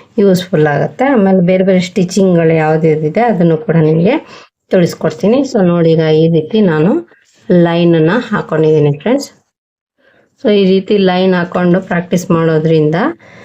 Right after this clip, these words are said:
ನಿಮಗೆ ಒಂದು ಗ್ರಿಪ್ ಸಿಗುತ್ತೆ, ಎಷ್ಟು ಸ್ಪೀಡಲ್ಲಿ ಹೊಲಿಬೇಕು ಅನ್ನೋದು ಗೊತ್ತಾಗತ್ತೆ. So ಬನ್ನಿ, ಈಗ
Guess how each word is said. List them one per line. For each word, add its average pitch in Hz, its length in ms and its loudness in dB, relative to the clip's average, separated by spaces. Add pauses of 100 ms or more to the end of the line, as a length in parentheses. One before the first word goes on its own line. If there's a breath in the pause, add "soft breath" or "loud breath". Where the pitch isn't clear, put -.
(220 loud breath)
ನಿಮಗೆ 180 240 2
ಒಂದು 175 240 2
ಗ್ರಿಪ್ 202 340 0
ಸಿಗುತ್ತೆ, - 640 -4 (400)
ಎಷ್ಟು 196 300 -2
ಸ್ಪೀಡಲ್ಲಿ 185 480 0
ಹೊಲಿಬೇಕು 165 500 0
ಅನ್ನೋದು 170 540 -2 (220)
ಗೊತ್ತಾಗತ್ತೆ. 175 560 -2 (500 loud breath)
So 190 200 2
ಬನ್ನಿ, 175 300 2
ಈಗ 165 80 0